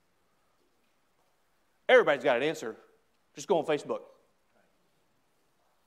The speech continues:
Everybody's got an opinion. You don't even have to ask for it the day we live in. Everybody, and, and just, and just, you know, we, we have a Bible college here, and I know most of our, and some of our students are not here tonight because of the break, and some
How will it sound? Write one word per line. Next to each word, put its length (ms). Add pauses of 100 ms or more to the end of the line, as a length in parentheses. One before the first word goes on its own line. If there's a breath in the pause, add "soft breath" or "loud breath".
(320)
Everybody's 300
got 80
an 60
opinion. 380 (1900)
You 100
don't 60
even 60
have 100
to 60
ask 240
for 160
it 60
the 60
day 120
we 120
live 200
in. 120 (2000)
Everybody, 280
and, 100
and 100
just, 220 (260 soft breath)
and 120
just, 260 (180 soft breath)
you 80
know, 120
we, 180
we 100
have 100
a 60
Bible 260
college 300
here, 140
and 80
I 40
know 160
most 200
of 60
our, 100 (140)
and 100
some 120
of 60
our 80
students 240
are 60
not 140
here 200
tonight 400
because 240
of 80
the 60
break, 300
and 100
some 260